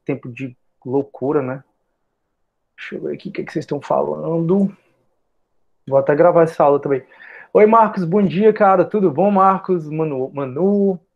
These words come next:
Maria Gondim, Raimunda, Raquel, bom dia, turma. Bom dia, espero que vocês estejam bem, espero que vocês estejam com muita paz, muito amor e tal.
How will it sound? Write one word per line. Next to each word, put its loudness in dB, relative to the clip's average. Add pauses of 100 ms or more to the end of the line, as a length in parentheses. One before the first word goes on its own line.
(460)
Maria 0
Gondim, -2
Raimunda, 0
Raquel, 4
bom -2
dia, -4
turma. -10
Bom -12
dia, -12
espero -4
que -14
vocês -8
estejam -8
bem, -6
espero -8
que -14
vocês -14
estejam -6
com -12
muita -2
paz, 2 (520)
muito -2
amor 4
e -16
tal. -4